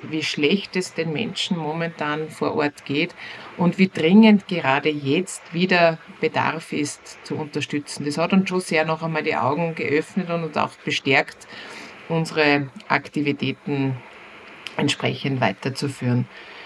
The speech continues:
Ja, und wie sich das Leben generell mit Lions und Leos verändert hat, ja, auch ganz stark,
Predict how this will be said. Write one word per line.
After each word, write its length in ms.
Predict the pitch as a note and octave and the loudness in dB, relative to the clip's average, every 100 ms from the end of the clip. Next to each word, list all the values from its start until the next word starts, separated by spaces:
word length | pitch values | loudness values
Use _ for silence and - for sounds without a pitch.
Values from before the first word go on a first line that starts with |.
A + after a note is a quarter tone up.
| - - | -18 2
Ja, 120 | D#3 | 6
und 360 | D3 C3 D#3+ D#3 | 6 2 -4 -2
wie 120 | E3 | -2
sich 160 | - F#3 | 0 0
das 360 | D#3+ - - | -2 -4 -6
Leben 280 | D#3 E3+ F3+ | 0 0 4
generell 480 | D#3 F#3+ G3+ G#3 F#3+ | 6 8 8 8 8
mit 200 | G3 E3+ | 6 6
Lions 420 | D#3 D#3 F3+ F#3 | 6 6 4 0
und 120 | E3+ | -2
Leos 380 | D#3+ D#3+ G3 - | 2 2 2 0
verändert 560 | - - D#3+ F#3 F3+ F3 | 0 0 0 0 0 0
hat, 260 | E3+ - | 0 0
ja, 240 | D#3+ E3 A#2+ | 4 6 6
auch 260 | F3 - | 4 2
ganz 280 | D#3+ D#3+ - | 2 2 2
stark, 360 | - C3 D#3+ | 2 4 4